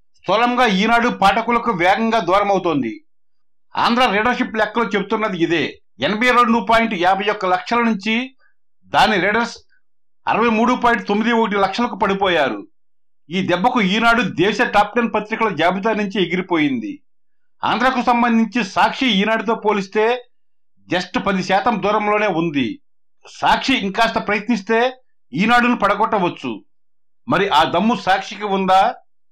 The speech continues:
మరి ఏపీలో ప్రతిపక్షంగా వ్యవహరిస్తున్న ఆంధ్రజ్యోతి, ఇది ఈనాడు, సాక్షులతో పోలిస్తే ఈ పత్రికకు సగం రీడర్స్ ఉంటారు. తెలుగుదేశం రంగును ఎంతగా పూసుకున్నా సరే, మొన్నటి ఎన్నికల్లో తెలుగుదేశాన్ని ఎంత ఘోరంగా ప్రజలు ఓడించారో,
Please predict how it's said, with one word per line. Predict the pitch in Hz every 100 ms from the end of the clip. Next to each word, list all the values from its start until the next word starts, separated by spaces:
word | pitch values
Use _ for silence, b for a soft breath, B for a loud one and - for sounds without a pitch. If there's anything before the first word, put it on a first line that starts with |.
| _ _ _ -
మరి | 175 151
ఏపీలో | 208 214 254 262
ప్రతిపక్షంగా | 208 202 214 254 247 240 240
వ్యవహరిస్తున్న | 226 214 226 220 233 220
ఆంధ్రజ్యోతి, | 160 190 220 196 214 214 226 269 - _ _ _ _
ఇది | 190 190
ఈనాడు, | 160 190 233 240 247
సాక్షులతో | - 214 226 247 202
పోలిస్తే | 240 220 226 202 - 220 254 - _ _ 175
ఈ | 190
పత్రికకు | 190 196 233 247 254
సగం | - 190 269 226
రీడర్స్ | 214 233 226
ఉంటారు. | 220 202 185 147 120 101 - _ _ -
తెలుగుదేశం | 220 247 262 269 247
రంగును | 233 240
ఎంతగా | 214 190 214 240
పూసుకున్నా | 240 226 - 214 220
సరే, | 214 185 170 117 98 _ _ _ _
మొన్నటి | 117 180 208 226
ఎన్నికల్లో | 226 247 247 254
తెలుగుదేశాన్ని | 247 202 226 233 247 240 226
ఎంత | 190 190
ఘోరంగా | 185 147 202 226 226
ప్రజలు | 233 185 202
ఓడించారో, | 196 180 190 202 214 202 202 247